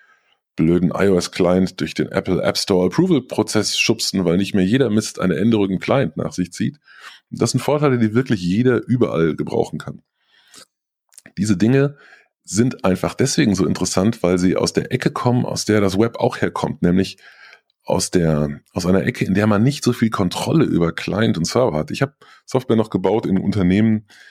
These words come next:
ähm, bei denen man einen Softwareverteilungsprozess hatte. Da gab es eine, eine, gibt's auch heute noch, gab's, gab es und gibt es Softwareverteilungslösungen, die auf den Windows-P Cs der Sachbearbeiter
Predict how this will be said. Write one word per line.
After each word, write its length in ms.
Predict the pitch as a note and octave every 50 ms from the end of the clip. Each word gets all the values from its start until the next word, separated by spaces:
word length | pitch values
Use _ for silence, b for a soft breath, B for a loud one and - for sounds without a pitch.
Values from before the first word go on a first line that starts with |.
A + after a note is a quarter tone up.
| B B B B B _
ähm, 180 | - D#2+ D#2+ E2
bei 140 | - F2+ E2
denen 240 | F#2+ G2 G2 G2
man 200 | F#2+ F2+ F2 F2
einen 100 | E2+ E2
Softwareverteilungsprozess 1300 | E2 - - - - E2+ - E2+ - - F#2+ G#2 A#2+ A2 F2+ - - - - - - E2+ D#2+ - - -
hatte. 260 | - - - - B1+
Da 120 | A1+ B1 A#1
gab 280 | - - C#2+ C#2 -
es 140 | - - -
eine, 200 | E2+ D#2+ D2+ C#2
eine, 280 | C#2 C2+ C2 B1+ - - _ _ -
gibt's 280 | - - B2 C#3 - -
auch 100 | - -
heute 180 | G#2 - -
noch, 200 | D2+ - - -
gab's, 320 | - - - - - - - B B B B B
gab 220 | D#2 D#2 G2 -
es 80 | F2+ -
und 120 | F2+ E2
gibt 220 | - F#2+ A2 - -
es 140 | F2+ - -
Softwareverteilungslösungen, 1080 | G2 F2+ - - E2+ - D#2+ - E2+ E2+ G#2 A#2+ A#2 - - G2+ G#2 G#2 G#2 G2+ F#2+
die 120 | - C#2+ -
auf 140 | - -
den 200 | - F2+ E2 D#2+
Windows-P 500 | D#2+ F2 A2 A#2 A#2 G2+ - - - G#2
Cs 360 | F2+ - - G2+ G#2 G#2+ G#2 -
der 120 | D#2+ D#2
Sachbearbeiter 960 | D2 F#2 F2 - - - D2+ - - F#2+ G2+ G#2 G#2+ G#2+ G#2+ A2 A2 A#2 A#2